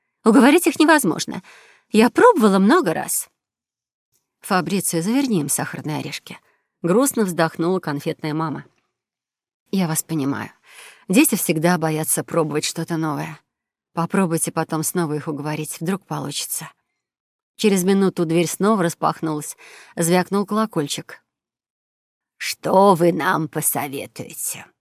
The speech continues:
спросила пожилая пара у конфетной мамы. «У нас завтра юбилей, золотая свадьба». «О, поздравляю вас», улыбнулась конфетная мама. «Спасибо,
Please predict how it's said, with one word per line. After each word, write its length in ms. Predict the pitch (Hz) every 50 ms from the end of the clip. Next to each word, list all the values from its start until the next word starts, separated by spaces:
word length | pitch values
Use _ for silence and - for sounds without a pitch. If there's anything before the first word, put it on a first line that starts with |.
| _ _ _ _
спросила 580 | - - _ - 220 220 220 - 233 214 208 196
пожилая 520 | - - 185 170 185 190 185 180 180 175
пара 320 | _ - 196 208 220 202 170
у 40 |
конфетной 500 | - - 170 160 156 - 175 - - 196
мамы. 300 | 190 160 139 147 - - - _ _ _ _ _ _ _ _ _ _ _
«У 180 | _ 180 185 190
нас 380 | 185 170 160 151 190 - - -
завтра 480 | 160 - 156 185 - _ - 196 170
юбилей, 960 | 170 147 165 170 165 165 185 175 139 135 143 151 165 185 185 160 123 131 - _ - - - - - -
золотая 720 | - 175 - 220 208 180 180 170 _ _ 160 147 147 165 170
свадьба». 880 | - - - 127 120 - - - - 120 - - - - - - - _ _ _ _ _ _ _ _ _ _ _
«О, 600 | - 175 190 180 190 214 233 226 208 175 156 135
поздравляю 720 | _ - 175 160 151 156 165 156 139 143 151 165 196 220 208
вас», 280 | 185 156 147 - - _ - - _ _ _
улыбнулась 500 | _ 214 226 233 226 185 214 202 175 165
конфетная 480 | - - 185 180 - 185 - - 180 185
мама. 320 | 170 156 135 131 143 135 _ _ _ _ _ _ _ _ _ _ _ _ _ _ _ _ _ _ _ _ _ _ _ _
«Спасибо, 880 | - _ - - 262 214 - - - - 165 190 214 185 131 127 127